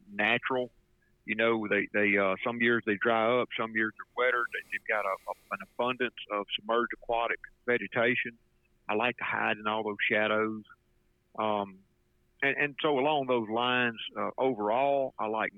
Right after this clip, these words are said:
natural habitat. I, I, I, I like natural marshes, natural breaks. I like natural, vibrant habitats. Um,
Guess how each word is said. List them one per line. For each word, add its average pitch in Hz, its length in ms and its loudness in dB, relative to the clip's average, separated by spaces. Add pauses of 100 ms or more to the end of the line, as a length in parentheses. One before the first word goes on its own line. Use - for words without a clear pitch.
natural 110 420 -2
habitat. 113 560 -2 (100)
I, 110 140 -4 (160)
I, 104 60 0 (120)
I, - 360 -6
I - 20 -2
like 104 400 -2 (180)
natural 113 380 -2 (100)
marshes, 120 440 -2 (100)
natural 110 340 -2 (120)
breaks. 120 420 0 (400)
I 95 80 -4
like 110 300 0
natural, 117 680 -2 (1040)
vibrant 117 520 2 (100)
habitats. 107 640 2 (800)
Um, 98 520 0